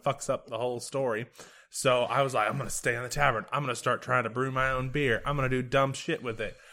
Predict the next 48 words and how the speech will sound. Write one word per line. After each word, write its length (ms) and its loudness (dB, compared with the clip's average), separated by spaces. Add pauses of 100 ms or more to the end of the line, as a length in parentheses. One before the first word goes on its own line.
(140)
And 100 -2
the 60 0
rest 180 4
of 80 -4
the 20 -6
party's 220 0
like, 160 0
"I 80 2
don't 100 0
wanna 160 -2
do 140 -2
that. 160 -4
Let's 240 -4
sell 220 0
it. 80 -4
Let's 160 -4
get 160 -6
rid 140 0
of 80 -4
it. 100 -6
Let's 180 -6
try 160 -2
to 120 -2 (100)
get 140 -4
rid 140 -2
of 80 -6
it. 120 -4
Let's 200 -8
do 120 -4
this, 220 -2
blah, 200 0
blah, 140 -4
blah, 100 -6
blah." 220 -6
I 40 -4
was 140 -8
like, 200 -6
"But 140 -10
it's, 200 -20
it's 140 -20
the 80 -18 (120)
plot. 200 -16 (720)
<laughs> 100 -10 (720)
Please 200 -4
stick 260 -6
to 140 -8
the 120 -10
plot." 120 -4